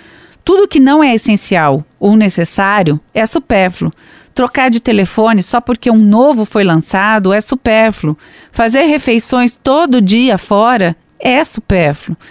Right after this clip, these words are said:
Comprar alguma roupa porque passou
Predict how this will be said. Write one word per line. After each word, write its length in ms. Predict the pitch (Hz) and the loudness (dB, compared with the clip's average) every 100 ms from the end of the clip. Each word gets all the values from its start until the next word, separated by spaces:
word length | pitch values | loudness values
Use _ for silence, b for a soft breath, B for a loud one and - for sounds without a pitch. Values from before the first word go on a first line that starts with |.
| B B B | B B B
Comprar 400 | - 254 277 269 | -4 -2 0 0
alguma 320 | 269 233 226 | 0 2 2
roupa 480 | 190 170 214 262 214 | 2 2 2 2 -2
porque 320 | - 196 - | -2 -4 -2
passou 840 | 233 226 208 - - 233 262 240 | -4 -2 -4 -6 -2 0 2 2